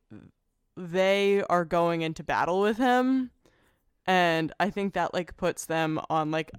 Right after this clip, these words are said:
a different plane than, like, the rest of the people. Like, they're going into hand-to-hand combat with him.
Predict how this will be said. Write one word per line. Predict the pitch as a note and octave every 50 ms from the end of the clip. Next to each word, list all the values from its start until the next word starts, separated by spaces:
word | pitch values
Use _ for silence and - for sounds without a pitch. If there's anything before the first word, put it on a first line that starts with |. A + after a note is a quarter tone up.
| - - -
a | - E3 D#3+
different | D3 - - D#3 D#3 - - E3 D#3 - _ -
plane | - - D3 F#2+ A#2+ D3+ D#3 D#3+ E3+ F3 F3
than, | E3+ E3 D#3+ D#3+ D#3
like, | D#3 D#3 D3+ - -
the | E3 D#3
rest | D#3 C#3+ D3 D#3 - - -
of | - D#3+ D3+ D3 D3+
the | D3+ C3 G#2 C#3 D3+ D#3+ C#3+ - _ _ _ _ _ _ _ _
people. | - - F3+ E3+ - - D#3+ D#3+ D#3 D3+ D3 C#3+ D3 D#3 - _ _ _ _ -
Like, | F#3 F#3+ E3
they're | F3 G#3+ G#3+
going | A#3+ A#3+ A#3 A3+ A3
into | F#3 D#3+ E3+
hand-to-hand | F#3+ E3+ D3+ C#3+ D#3 F3+ C#3+ F#2+ - -
combat | - - - F#2+ - E2 D#2 - -
with | - - -
him. | - - - - - E3 D#3+